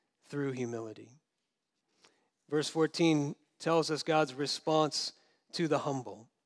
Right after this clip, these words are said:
He says, "I will hear from heaven, I will forgive their sin, and I will heal their land." The end goal of Second Chronicles seven fourteen, the end goal of seeking God in humility is, he says, healing. The Hebrew there is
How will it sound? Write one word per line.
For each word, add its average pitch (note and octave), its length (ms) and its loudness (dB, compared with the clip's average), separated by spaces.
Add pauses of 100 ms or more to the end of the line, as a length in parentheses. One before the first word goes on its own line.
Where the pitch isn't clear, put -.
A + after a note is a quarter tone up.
(220)
He C#3 60 -16
says, E3 220 2
"I E3+ 140 10
will F3+ 140 6
hear G3 300 8
from F#3 200 6
heaven, F#3+ 380 10
I D#3+ 120 6
will D#3+ 120 4
forgive F3 440 4
their F3+ 160 8
sin, F3 420 6 (340)
and E3 140 6
I F3+ 120 10
will F3+ 160 6
heal G#3+ 600 10 (380)
their E3+ 220 8
land." E3+ 340 10
The E3+ 140 8
end A3 360 10
goal G#3 420 10
of E3 180 2
Second G3 300 6
Chronicles G3 480 8
seven F#3 320 8
fourteen, F3+ 560 8
the E3+ 160 8
end F#3 240 8
goal G3 420 8 (340)
of E3+ 360 6 (420)
seeking G3+ 480 6
God F3+ 300 10
in F3 80 8
humility F3 680 6
is, D#3 180 2
he D#3+ 100 -2
says, C#3+ 440 -2
healing. B2 600 -2
The C3 80 -4
Hebrew E3 440 2
there D#3 260 4
is C#3 240 0